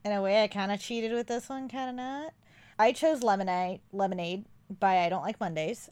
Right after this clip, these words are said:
This, they had an album drop in August, and this song was featured on it, even though the music video came out in twenty eighteen.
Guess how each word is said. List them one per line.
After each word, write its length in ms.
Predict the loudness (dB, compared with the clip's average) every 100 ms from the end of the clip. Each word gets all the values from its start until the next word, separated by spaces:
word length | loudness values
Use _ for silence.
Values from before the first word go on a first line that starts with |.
| _
This, 480 | -2 -2 -2 -12 -10
they 260 | 0 2 4
had 140 | 2
an 100 | 0
album 320 | -2 -2 -2 0
drop 240 | -2 -2
in 60 | -4
August, 480 | -2 -2 -4 -6 -6
and 80 |
this 140 | -6 -8
song 400 | -4 -4 -2 0
was 240 | 0 0
featured 460 | -2 -2 0 -2 2
on 240 | 2 0
it, 240 | -6 -8 -10
even 220 | -10 -4
though 100 | -2
the 60 | -2
music 280 | -6 -8 -10
video 500 | -8 -6 -4 -2 -4
came 200 | -8 -10
out 120 | -10
in 200 | -10 -12
twenty 300 | -12 -14 -14
eighteen. 380 | -14 -10 -10